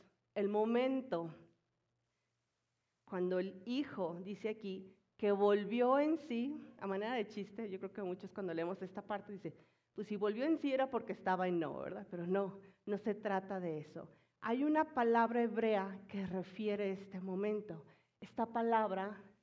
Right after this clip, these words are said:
se conoce como teshuvá. Teshuvá, en pocas palabras, quiere decir o se traduce como arrepentimiento,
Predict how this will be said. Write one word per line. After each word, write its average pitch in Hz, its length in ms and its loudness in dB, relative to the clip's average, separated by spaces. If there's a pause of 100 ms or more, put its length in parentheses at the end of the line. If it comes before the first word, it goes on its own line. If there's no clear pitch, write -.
(120)
se 185 240 0
conoce 165 420 -6
como 151 300 -12
teshuvá. 208 600 -2 (960)
Teshuvá, 262 840 4 (540)
en 190 280 4
pocas 247 300 -2
palabras, 240 600 2 (140)
quiere 247 240 4
decir 262 380 0
o 240 60 0
se 214 140 -2
traduce 233 720 0
como 226 440 2
arrepentimiento, 226 1300 0